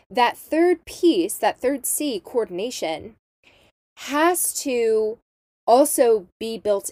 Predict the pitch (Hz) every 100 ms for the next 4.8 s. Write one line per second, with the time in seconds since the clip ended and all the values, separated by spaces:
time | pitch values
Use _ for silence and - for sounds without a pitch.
0 | - 262 330 208 175 170 - - 240 220
1 | - 220 233 226 - - 202 202 - 196
2 | 180 165 170 170 165 - - 165 254 294
3 | 165 73 80 _ _ _ _ _ _ _
4 | _ _ 220 226 - 233 202 196